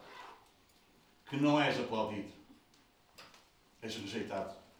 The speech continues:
És maltratado. Vão inventar sobre ti. Vão mentir a teu respeito.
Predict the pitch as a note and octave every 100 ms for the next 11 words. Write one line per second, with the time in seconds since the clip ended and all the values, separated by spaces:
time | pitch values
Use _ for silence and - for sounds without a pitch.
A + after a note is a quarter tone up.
0 | - - - - G#3+ - - - - -
1 | - A#2 A2+ B2 - G#2+ G#2+ A2 - -
2 | - - _ _ - - G#2 B2 B2+ B2+
3 | A#2 A2 - A#2 A#2 G#2+ G2 - G2+ G2+
4 | - - - - A#2 C#3 C3+ B2+ C#3 B2+
5 | A#2 A2 - - G#2 F#2 -